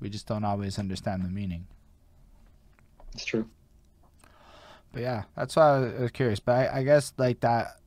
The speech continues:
Speaker 1: I wanna be clear. I'm on, I'm speaking about the idea of how there is sometimes misperceptions and really good art that is culturally not understood.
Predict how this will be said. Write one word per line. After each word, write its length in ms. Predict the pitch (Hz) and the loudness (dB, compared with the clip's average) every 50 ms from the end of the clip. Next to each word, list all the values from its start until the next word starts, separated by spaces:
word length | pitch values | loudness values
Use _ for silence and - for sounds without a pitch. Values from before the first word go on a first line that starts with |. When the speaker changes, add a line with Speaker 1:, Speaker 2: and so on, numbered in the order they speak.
| - - - _ _ _ _ _ - - - - - - - - - | -20 -20 -20 _ _ _ _ _ -20 -20 -20 -20 -20 -20 -12 -4 0
Speaker 1:
I 80 | 143 | 2
wanna 180 | 165 196 208 208 | 4 4 4 4
be 160 | 175 156 143 | 2 0 -2
clear. 380 | 135 - 147 131 110 95 - - - - - | 0 0 0 0 0 0 -4 -10 -18 -14 -4
I'm 260 | - 131 147 165 180 | 2 2 2 4 4
on, 160 | 185 190 180 170 | 2 0 0 -4
I'm 120 | - 147 147 | -4 -4 -4
speaking 440 | - - - 190 185 - - 196 175 | -4 -2 -4 -4 -4 -4 -2 -2 0
about 340 | 143 135 131 127 127 - | 0 2 2 2 2 2
the 80 | - - | 2 0
idea 560 | 73 117 113 107 107 117 123 127 127 123 117 | 2 2 -2 -2 0 0 2 2 4 4 4
of 300 | - - 98 117 113 107 | 2 0 -2 -2 -2 -2
how 280 | 104 - 123 117 113 113 | 0 0 2 2 2 2
there 200 | 110 113 113 110 | 0 -2 -2 -4
is 320 | - 92 117 117 113 110 - | -4 -4 -2 -2 -2 -2 -2
sometimes 580 | - 127 117 120 120 - 131 120 113 110 107 | -2 -2 -2 -2 -4 -2 -2 -2 -2 -2 -4
misperceptions 960 | 117 120 120 113 - - - 117 110 - 120 107 107 - - - 120 110 104 | -4 -2 -2 -2 -4 -4 -4 -4 -2 0 -2 -2 -2 -4 -6 -4 -4 -4 -2
and 140 | 110 110 107 | -2 -2 -2
really 220 | 110 113 113 113 110 | 0 0 0 -2 -2
good 160 | 117 113 110 - | -2 -2 -4 -2
art 300 | - 117 113 110 110 - | -2 -2 -2 -2 -4 -4
that 120 | - 110 101 | -4 -6 -6
is 120 | 101 - - | -6 -6 -4
culturally 560 | - 123 110 107 - - - 120 107 107 101 | -2 0 0 0 -2 -6 -6 -4 -4 -4 -4
not 180 | 110 107 107 104 | -4 -4 -4 -6
understood. 540 | 101 101 101 92 - - - 107 95 87 | -6 -6 -8 -8 -8 -6 -4 -4 -4 -4